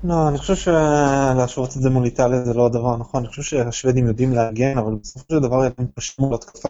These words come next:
ברמה הזאת, הרמה הגרמנית הזאת, במיוחד אם הגרמנים, אה, יקפידו לשחק על הקרקע. כלומר, אם הגרמנים, אה, ישתמשו במריו גומז בתור חלוץ, לצורך העניין, וינסו לשחק על היתרון הפיזי שלו, אז, אה, השוודים יגידו תודה רבה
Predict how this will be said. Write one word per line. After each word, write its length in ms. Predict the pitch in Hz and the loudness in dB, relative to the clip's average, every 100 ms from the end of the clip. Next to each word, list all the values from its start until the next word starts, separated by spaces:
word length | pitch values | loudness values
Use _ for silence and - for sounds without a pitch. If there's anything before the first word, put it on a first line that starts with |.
| - | -6
ברמה 500 | - 107 117 113 110 | -4 0 2 2 0
הזאת, 400 | 104 117 113 - - - | 0 0 0 -4 -14 -8
הרמה 360 | 117 104 107 113 | -6 -4 -2 -2
הגרמנית 560 | 113 110 107 110 123 | -4 -6 -6 -6 -4
הזאת, 300 | 139 160 226 - - - - - _ - | -2 0 0 -4 -20 -20 -20 -20 _ 0
במיוחד 420 | 127 120 156 156 | 2 2 2 0
אם 100 | 147 | -2
הגרמנים, 540 | 123 117 113 123 123 | -2 -2 0 0 2
אה, 100 | 117 | 2
יקפידו 520 | 110 107 - 123 120 | 0 -2 -4 2 4
לשחק 420 | 110 - - 117 110 | 2 -2 -8 -8 -8
על 80 | |
הקרקע. 440 | 101 - 110 101 - - _ _ _ _ _ _ _ | -10 -6 -6 -6 -14 -16 _ _ _ _ _ _ _
כלומר, 220 | 113 113 | -6 -2
אם 80 | 123 | 0
הגרמנים, 520 | 127 123 123 131 131 | 0 0 2 0 2
אה, 140 | 127 123 | 2 2
ישתמשו 400 | 120 - 113 131 | 0 -6 -4 -2
במריו 420 | 120 123 123 120 | 2 2 2 0
גומז 340 | 120 120 120 | 0 0 -2
בתור 340 | 117 - 120 - | -4 -4 -4 -2
חלוץ, 340 | 107 131 - | 0 0 -2
לצורך 380 | - - 117 - | -14 -10 -8 -6
העניין, 360 | 120 117 113 113 | -8 -4 -4 -4
וינסו 300 | 110 104 131 | -8 -4 -4
לשחק 380 | 117 120 123 - | -4 -6 -12 -6
על 60 | |
היתרון 200 | 120 127 | -6 -4
הפיזי 380 | 131 - 180 175 | -8 -8 -8 -8
שלו, 400 | - 139 139 170 - _ _ _ _ _ | -4 0 0 -2 -12 _ _ _ _ _
אז, 420 | 117 113 110 113 117 | -6 -4 -6 0 4
אה, 400 | 117 117 117 117 | 6 6 6 4
השוודים 460 | 117 123 120 120 | 2 0 0 0
יגידו 440 | 120 120 117 123 123 | 4 4 4 2 0
תודה 240 | 123 120 | 0 0
רבה 380 | 113 117 131 | 2 2 4